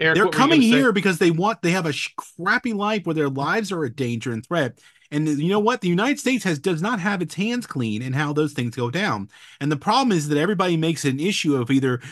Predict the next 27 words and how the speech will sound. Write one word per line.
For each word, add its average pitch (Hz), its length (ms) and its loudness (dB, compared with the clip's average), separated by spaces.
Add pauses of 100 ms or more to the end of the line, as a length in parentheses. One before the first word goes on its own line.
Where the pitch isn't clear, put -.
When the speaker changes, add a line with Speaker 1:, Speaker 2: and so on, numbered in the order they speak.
(140)
Speaker 2:
we 170 100 0
should 151 180 0
let 170 140 0
them 151 160 2
all 135 180 0
in, 165 440 0
or 160 480 4 (380)
that's 143 220 0
what 151 120 0
they 135 80 2
paint 151 300 -2
the 131 60 -2
Democrats 147 560 0
as, 120 140 -2
we 139 140 4
wanna 143 160 2
let 139 180 2
them 131 120 0
all 123 200 2
in, 151 320 2
or 185 400 6 (340)
we 143 80 4
don't 170 140 2
wanna 147 140 4
let 123 160 -2
anybody 147 500 2
in, 113 200 -2